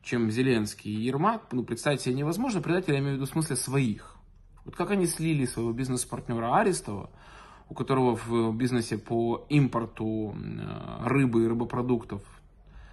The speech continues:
пятнадцать или десять процентов принадлежало лично Зеленскому, и как они его чпокнули, выгнали, подозре-, вот они сделают ровно со всеми, заради со своих задниц, они сделают со всеми ровно то же самое.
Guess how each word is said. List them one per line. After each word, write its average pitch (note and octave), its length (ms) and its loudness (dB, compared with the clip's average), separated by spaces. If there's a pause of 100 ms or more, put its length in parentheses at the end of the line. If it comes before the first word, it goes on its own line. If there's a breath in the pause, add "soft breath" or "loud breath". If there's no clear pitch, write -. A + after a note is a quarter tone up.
(580 soft breath)
пятнадцать C3+ 480 2
или G#2 40 -2
десять A#2+ 240 0
процентов G#2+ 480 -4
принадлежало A2+ 440 -2
лично A#2 260 -2
Зеленскому, A2 500 0
и - 20 -6
как B2 180 -4
они G#2 140 -2
его G#2 140 -6
чпокнули, A#2+ 720 0
выгнали, A#2 680 2
подозре-, A#2+ 560 -2
вот B2+ 200 -4
они F#3+ 180 2
сделают C#3 300 0
ровно C#3+ 300 2
со A2 120 -6
всеми, G2+ 460 -4
заради G#2+ 300 -6
со G#2 160 -10
своих A2 260 -4
задниц, C#3+ 400 -2
они G#2+ 120 -4
сделают G#2+ 220 -2
со A2 80 -4
всеми B2+ 400 -4
ровно B2 300 -2
то G#2+ 100 -10
же F#2 100 -12
самое. - 260 -16